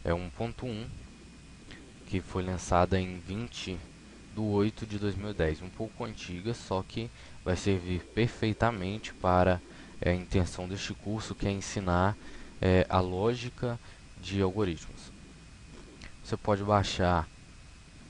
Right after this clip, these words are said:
o G Portugal no próprio site oficial,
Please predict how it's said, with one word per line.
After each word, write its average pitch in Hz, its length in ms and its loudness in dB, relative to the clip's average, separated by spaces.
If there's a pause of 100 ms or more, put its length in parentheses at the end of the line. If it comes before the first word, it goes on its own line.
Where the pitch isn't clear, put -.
(1800)
o 104 60 -10
G 92 120 -6
Portugal 107 640 2
no 117 100 -4
próprio 101 340 0
site 85 320 2
oficial, 98 520 4